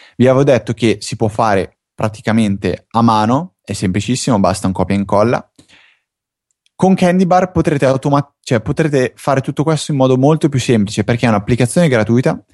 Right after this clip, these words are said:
eh, e una volta lanciata vi verranno presentate davanti le varie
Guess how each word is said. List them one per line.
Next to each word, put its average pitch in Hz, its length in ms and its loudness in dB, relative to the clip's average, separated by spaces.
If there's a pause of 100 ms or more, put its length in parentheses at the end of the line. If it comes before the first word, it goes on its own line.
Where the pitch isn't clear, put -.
(640)
eh, 117 360 2
e 147 80 0
una 156 100 2
volta 165 260 2
lanciata 151 380 0
vi 120 160 0
verranno 120 320 0
presentate 113 420 -2
davanti 123 640 -2
le 113 120 2
varie 113 600 0